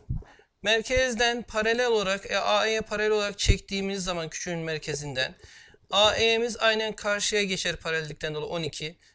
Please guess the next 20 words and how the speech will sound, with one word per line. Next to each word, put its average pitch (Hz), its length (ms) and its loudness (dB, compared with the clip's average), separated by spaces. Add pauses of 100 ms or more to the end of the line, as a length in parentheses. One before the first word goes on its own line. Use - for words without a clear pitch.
(140)
R'miz 214 440 0
de 214 80 2
karşıya 202 440 0
geçer 180 420 -4
R. 208 260 -2
O 196 100 -10
zaman 208 320 -2
üst - 320 2
kısma 160 360 -2
merkezle 185 540 -4
arasına 185 520 -2
K 214 480 0
eksi 170 460 -4
R 185 300 0
olur. 120 260 -10 (1080)
Buradan 240 320 2
Pisagor'u 247 500 4
uygularsak 220 680 2
arkadaşlar 151 680 -2
burada 135 360 -6